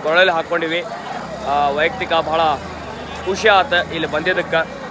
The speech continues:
ಎಲ್ಲರಿಗೂ ಭಾಳ ಖುಷಿ ಆತ. ಆ, ಯಾರ್ಯಾರು ಬರ್ಬೇಕಂತ ಮಾಡೀರಿ ಪ್ರಯಾಗರಾಜಕ್ಕೆ ಎಲ್ಲರೂ ಬರ್ರಿ, ಆ,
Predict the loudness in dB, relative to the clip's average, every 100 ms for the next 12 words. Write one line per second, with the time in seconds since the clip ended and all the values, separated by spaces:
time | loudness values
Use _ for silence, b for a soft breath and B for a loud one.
0 | -12 -10 -4 2 4 4 2 2 0 -2
1 | 2 4 2 -2 -4 -12 -10 -10 -10 -2
2 | 0 2 2 4 6 6 4 0 2 2
3 | 0 0 2 2 4 2 2 2 6 6
4 | 4 2 0 0 -2 -2 -12 -14 -14 -6
5 | 0 2 6 6 4 2 0 -2 -2